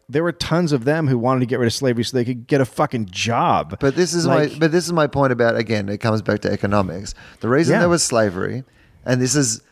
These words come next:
Speaker 2: what the myth of American exceptionalism, and by the way, American, America
Speaker 1: There
Speaker 2: is,
Speaker 1: is.
Speaker 2: well, America has been exceptional at some things.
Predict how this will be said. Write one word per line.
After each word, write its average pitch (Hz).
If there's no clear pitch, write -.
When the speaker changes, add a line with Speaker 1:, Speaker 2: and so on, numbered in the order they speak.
Speaker 2:
what 123
the 113
myth 120
of 123
American 113
exceptionalism, 101
and 131
by 208
the 170
way, 110
American, 135
America 131
Speaker 1:
There 85
Speaker 2:
is, 78
Speaker 1:
is. -
Speaker 2:
well, 139
America 180
has 113
been 135
exceptional 104
at 98
some 98
things. -